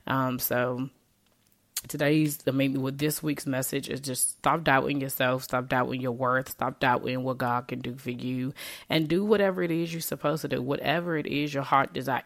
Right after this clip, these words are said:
even if it doesn't work, you hear it all the time, "Nothing beats a failure but a try."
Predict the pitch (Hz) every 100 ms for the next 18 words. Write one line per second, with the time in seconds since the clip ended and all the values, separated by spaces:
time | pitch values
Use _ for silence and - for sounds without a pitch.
0 | - 262 285 247 - 175 - 170 151 143
1 | 139 120 127 143 - - - - - -
2 | - - - - - 165 202 208 185 123
3 | 147 156 - - 139 107 123 127 160 147
4 | 147 143 156 143 139 139 127 123 123 120